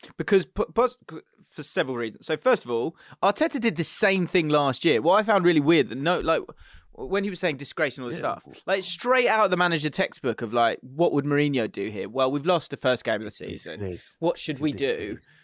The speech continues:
Speaker 1: What should we do? Let's make it not about the performance. Let's make it about something else, right? And it was there for him. And I think he went, wha-, uh, he was both, like, well overboard, really overdramatic,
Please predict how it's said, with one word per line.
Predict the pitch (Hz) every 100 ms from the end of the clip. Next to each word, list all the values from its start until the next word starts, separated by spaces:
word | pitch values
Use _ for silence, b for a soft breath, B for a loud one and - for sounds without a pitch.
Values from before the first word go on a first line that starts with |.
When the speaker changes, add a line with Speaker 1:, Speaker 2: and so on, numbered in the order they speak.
| b
Speaker 1:
What | 170 170
should | 170
we | 160
do? | 147 127 117
Let's | 139 156
make | 156 151
it | 143
not | 170 -
about | 151 131
the |
performance. | 127 - 143 117 -
Let's | 113
make | 120 120
it |
about | 104 113
something | - 113 - 107
else, | 87 _ _ -
right? | 123 135 -
And | 131
it | -
was | 123
there | 143 131
for | 117 -
him. | 87 - _
And | -
I | 156 165
think | 147
he | 123
went, | 123 120
wha-, | 127 131 147 - b b b _
uh, | 170 -
he | 170
was | 202
both, | 165 190 160
like, | 170 151
well | 139 156 208 202
overboard, | 190 175 147 151 143 - 156 131 104 92 113 _ _ _
really | 139 165 175 165
overdramatic, | 156 147 135 151 147 123